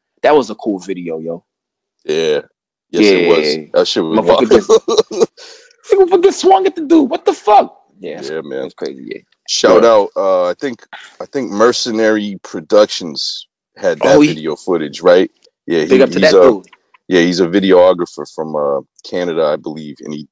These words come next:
Speaker 2: he shoots amazing music videos. So shout out him. He, uh, <laughs> he caught the culprit on, on camera.
Speaker 1: Mm-hmm.
Speaker 2: <laughs> that night. Shit.
Speaker 1: Yeah, fuck that
Speaker 2: Anyways,
Speaker 1: dude. Shit.
Speaker 2: yeah, shout
Speaker 1: Oh.
Speaker 2: out everybody. Shout out Brown Bag Money and shout out Ben, and I'm glad nobody got shot.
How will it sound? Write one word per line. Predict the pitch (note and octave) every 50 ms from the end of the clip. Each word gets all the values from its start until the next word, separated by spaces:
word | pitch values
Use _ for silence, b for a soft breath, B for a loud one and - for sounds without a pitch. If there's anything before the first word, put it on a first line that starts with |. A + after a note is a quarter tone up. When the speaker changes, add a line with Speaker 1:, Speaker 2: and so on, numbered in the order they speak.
| _ _
Speaker 2:
he | - F2+ D#2
shoots | - - G#2 F#2+ D#2+ - -
amazing | D2+ D2+ E2+ E2+ E2+ E2 D#2+ D#2 D2
music | D2+ D#2 D#2+ D#2 D#2 D#2 -
videos. | - D2+ D2 C#2+ C#2+ C#2 -
So | - D2
shout | - - G2 E2+ E2 E2+
out | D#2+ E2
him. | F2 E2+ D#2 D2+
He, | E2 F2 E2 E2 E2
uh, | D2+ D2+ D2+ - - _ _ _ _ -
<laughs> | - - - B3 F#3 - - G#3+ - - - - B3 - D#3+ - b b b b _
he | C3 B2+ -
caught | - - D3+ B2 A#2 - -
the | A2 -
culprit | - - C#3+ A#2+ A2 - - A2 G2 F2+
on, | F#2 F#2+ F#2+ F#2 F#2 -
on | G#2+ G#2+ F#2+ F2+ F2 -
camera. | - - A#2+ G#2+ G#2 G2 F2+ - b b b b b b b _ -
Speaker 1:
Mm-hmm. | - - - - - - A2 G#2+ G#2+ A2 A2+
Speaker 2:
<laughs> |
that | F#3 C#3 B2+ A2 G2+ G2 F#2+ F2 D#2+
night. | F#2+ F#2+ F#2 F2 E2+ - _ _ _ _ _ _ _ _
Shit. | - - - - - - - F2+ E2 D2+ D2+ B1+ - - _ _ -
Speaker 1:
Yeah, | A2 G2+ F#2 F#2
fuck | - - A#2+ A2+ -
that | G#2+ G2+ F2+
Speaker 2:
Anyways, | E2 E2 D#2+ E2
Speaker 1:
dude. | -
Shit. | - - G#2 G2 F2+ E2 D#2
Speaker 2:
yeah, | - G#2+ G#2+ G2 F2
shout | - - - C3 C3+
Speaker 1:
Oh. | D#3 C#3 A#2 A2
Speaker 2:
out | -
everybody. | C3 B2 A2+ G2 G2+ F#2+ F#2
Shout | - C3+ C3+ B2
out | G2
Brown | B2+ B2+ A#2+ A#2+ A2+ A2+
Bag | B2 A2+ G2+ G2+
Money | A2+ A#2+ A#2+ A2 G#2
and | G2+ -
shout | - A#2 A2 G2+
out | G#2 G2 F#2 E2
Ben, | A2 A2 G#2 G2+
and | F#2+
I'm | F#2 F2+ F2+
glad | G#2+ G#2 G2+ F#2+ G2
nobody | G2+ F#2+ G2+ G2 G2
got | G2 F#2 F#2+ -
shot. | - - A2 G2+ F2+ D#2+